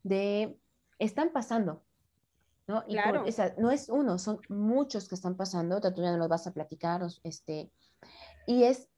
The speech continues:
Speaker 1: y si no se nombra, no existe, y si no existe, estamos invisibilizando, y por eso entonces se siguen creando estas prácticas para re-, eh, parar, este, eh, pues sí, parar que las mujeres podamos,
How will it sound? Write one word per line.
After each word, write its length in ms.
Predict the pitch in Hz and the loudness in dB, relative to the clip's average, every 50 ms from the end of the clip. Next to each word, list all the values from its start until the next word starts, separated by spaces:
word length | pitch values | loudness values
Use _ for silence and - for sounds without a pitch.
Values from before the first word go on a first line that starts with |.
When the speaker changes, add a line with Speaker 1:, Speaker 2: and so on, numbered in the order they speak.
| _ _ - | _ _ -4
Speaker 1:
y 80 | 269 247 | -4 -2
si 100 | - 240 | 0 0
no 120 | 247 254 254 | -2 -2 -2
se 100 | 285 269 | -2 0
nombra, 280 | 262 262 262 262 262 247 | 0 0 0 0 0 0
no 80 | 247 | -2
existe, 560 | 240 240 - - 262 254 - - 175 160 180 - | -4 -6 -8 -8 -8 -8 -6 -6 -8 -8 -8 -8
y 60 | 190 | -10
si 100 | 185 208 214 | -6 -4 -2
no 80 | 220 233 | -2 -2
existe, 580 | 240 233 - - 277 269 - - 226 220 233 | -2 -4 0 0 0 0 0 0 0 2 2
estamos 340 | 254 247 - 208 208 214 - 220 | 0 0 -2 -2 -2 -2 -2 -4
invisibilizando, 800 | 202 190 185 185 185 180 170 185 185 202 208 214 208 202 196 | -6 -6 -6 -4 -4 -2 -2 -2 -2 -2 -2 0 0 0 -2
y 60 | 202 | -4
por 160 | 196 190 175 175 | -2 -2 0 0
eso 140 | 180 185 202 | 0 -2 -4
entonces 440 | 208 208 202 202 202 190 202 196 - | -6 -6 -6 -6 -6 -8 -10 -12 -12
se 60 | - | -8
siguen 260 | 185 180 180 190 185 | -4 -2 -2 -2 -2
creando 480 | 190 190 185 180 185 185 180 185 185 - - - - - - - | 0 0 0 2 2 2 2 0 0 -6 -18 -20 -20 -20 -10 -6
estas 320 | 202 214 214 - 220 220 - | -6 -4 -2 -2 -4 -2 -2
prácticas 640 | - 240 247 254 247 - 247 226 - 196 202 208 - | -2 0 0 0 0 -2 -4 -4 -2 -4 -4 -4 -4
para 420 | - 190 185 190 196 202 202 214 - - - - - - - | -4 -2 0 0 0 -2 -4 -6 -10 -14 -20 -20 -20 -10 -6
re-, 160 | 190 185 - - | 0 0 2 2
eh, 380 | 208 196 196 202 - - - _ _ _ _ _ _ - _ _ _ _ _ _ _ _ - | 2 0 0 -2 -4 -6 -10 _ _ _ _ _ _ -20 _ _ _ _ _ _ _ _ 0
parar, 540 | 214 185 185 202 220 254 247 220 220 - - | 2 2 4 4 4 4 2 2 0 -4 -10
este, 300 | 190 196 190 226 - - - | -10 -8 -6 -8 -8 -6 -6
eh, 560 | 208 196 185 185 180 175 170 170 170 175 - - | -2 0 2 2 2 2 0 -2 -4 -8 -4 -4
pues 160 | 180 175 185 | -4 -2 0
sí, 180 | 202 226 262 | 0 0 0
parar 540 | 262 262 175 175 175 180 196 214 247 254 233 | 0 0 2 2 4 4 4 2 0 0 -2
que 100 | - 202 | -4 -2
las 160 | 180 175 185 | -2 -2 -2
mujeres 380 | 180 165 - 185 190 202 214 - | -2 -6 -4 0 0 0 0 -2
podamos, 580 | - 180 180 175 180 185 190 208 214 - _ | -4 -4 -2 -2 0 -2 -2 -4 -6 -12 _